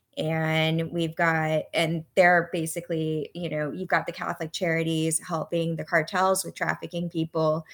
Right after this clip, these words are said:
And they're also helping the W E F with the Great Reset by, you know, trafficking these people throughout our country and changing our,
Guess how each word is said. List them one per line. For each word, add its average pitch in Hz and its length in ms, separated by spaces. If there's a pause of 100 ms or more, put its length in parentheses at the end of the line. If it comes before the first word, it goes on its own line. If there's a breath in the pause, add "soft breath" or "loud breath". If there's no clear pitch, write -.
(180 loud breath)
And 190 80
they're 170 140
also 165 320
helping 156 360
the 151 100
W 151 360
E 160 160
F 214 300
with 180 100
the - 80
Great 151 280
Reset 196 440
by, 160 280 (280 loud breath)
you 180 160
know, 156 200 (360)
trafficking 196 640
these 156 200
people 151 280
throughout 147 340
our 143 120
country 180 400
and 147 100
changing 143 400
our, 147 300